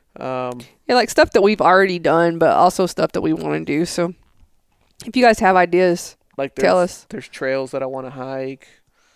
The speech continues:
Speaker 2: You know, like, one thing that I've done, I don't know, uh, I don't think, no, I know we weren't together when I did it, was, um,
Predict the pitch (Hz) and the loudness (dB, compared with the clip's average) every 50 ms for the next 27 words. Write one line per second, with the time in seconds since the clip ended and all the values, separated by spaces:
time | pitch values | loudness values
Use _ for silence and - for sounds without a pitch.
0 | _ _ _ _ _ _ _ _ - - - - - - - - - - 220 262 | _ _ _ _ _ _ _ _ -20 -20 -20 -20 -20 -20 -20 -14 -8 -2 0 2
1 | 302 392 392 370 311 247 220 220 - 185 185 190 220 214 - 202 202 208 214 185 | 4 6 6 6 6 6 4 4 4 2 2 2 2 2 2 2 2 2 2 0
2 | 165 - - 170 175 180 175 175 175 170 170 180 180 175 - 170 170 175 175 175 | 2 4 4 4 4 4 4 2 2 4 4 4 4 4 2 2 4 4 4 2
3 | 180 - - 202 - 190 180 - - - 202 208 - - - 175 175 175 170 - | 0 -2 -6 -6 -4 -2 -2 -2 0 0 0 0 0 -2 -2 -2 -2 -2 -4 -8
4 | - - - - - - _ _ _ _ _ _ _ _ _ _ _ _ _ _ | -12 -18 -20 -20 -20 -20 _ _ _ _ _ _ _ _ _ _ _ _ _ _
5 | - 185 170 165 - - 180 180 175 185 185 170 175 175 170 170 170 - - 180 | -2 0 0 2 2 0 0 0 0 0 0 2 2 0 0 -2 -2 -4 -4 -4
6 | 175 156 170 170 170 170 165 165 160 160 165 170 165 165 - - - 175 170 190 | -2 0 2 2 2 0 0 0 0 -2 -2 -2 -2 -2 -2 0 2 2 0 0
7 | - - - - - - - - - - - _ - - 185 185 175 170 170 175 | -2 -6 -16 -20 -20 -20 -20 -20 -20 -20 -20 _ -2 0 2 4 4 4 2 0
8 | 180 175 165 | -2 -6 -10